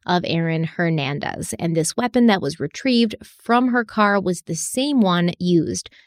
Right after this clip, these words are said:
to kill Daniel D'Abreu and Safiro Furtado in Boston. And you will never convince me that Aaron Hernandez did not do this. <laughs> Like, you will never convince me that he didn't. And it's very sad that because Jose Baez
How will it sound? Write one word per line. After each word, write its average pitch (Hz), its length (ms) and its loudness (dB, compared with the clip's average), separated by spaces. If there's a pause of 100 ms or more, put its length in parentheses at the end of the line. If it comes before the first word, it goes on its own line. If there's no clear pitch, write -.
(180)
to 226 160 -2
kill 190 280 0
Daniel 170 380 2
D'Abreu 170 680 0 (380)
and 170 180 0
Safiro 165 640 0
Furtado 147 720 -2 (440)
in 170 220 0
Boston. - 500 -2 (260)
And 165 320 0
you 180 100 2
will 175 140 2
never 160 320 0
convince 220 460 2
me 170 120 0
that 160 180 2
Aaron 165 280 -2
Hernandez 151 500 -2
did 151 140 -6
not 123 180 -6
do - 220 -8
this. - 180 -6 (120)
<laughs> - 100 -2
Like, 226 380 4 (560)
you 220 160 6
will 220 120 6
never 208 280 4
convince 202 460 4
me 190 140 4
that 170 180 2
he 175 160 0
didn't. 151 500 -2 (420)
And 165 260 0
it's 170 140 -2
very 175 420 2
sad 147 540 -2
that 147 160 -4
because 160 380 -2
Jose 165 360 2
Baez 147 540 -2